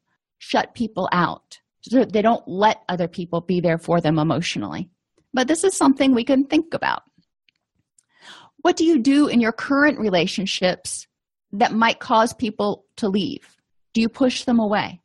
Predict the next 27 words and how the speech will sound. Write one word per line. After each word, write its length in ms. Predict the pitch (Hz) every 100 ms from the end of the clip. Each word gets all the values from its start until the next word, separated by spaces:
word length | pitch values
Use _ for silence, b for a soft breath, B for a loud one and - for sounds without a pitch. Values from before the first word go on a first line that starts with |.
| _ _ _ -
Because 200 | 226 220
a 60 | 233
lot 180 | 240 320
of 80 |
clients 320 | - 349 349 247
are 60 |
very 280 | 226 247 262
in 180 | - 233
tune 320 | - 233 247
to 60 | 226
the 120 | 196
fact 340 | 202 175 185
that, 160 | - -
"Yeah, 220 | 214 202
I 100 | 190
get 220 | 190 196
into 160 | 214 214
relationships 760 | 190 175 196 202 - 180 180 -
and 120 | 180
I 60 |
just, 460 | 175 185 - - - B B B B B B B _ -
I 120 | 202
go 260 | 196 208 208
in 600 | 196 190 190 185 190 - _ _ -
head 180 | 240 233
over 180 | 220 202
heels 640 | 208 190 185 180 185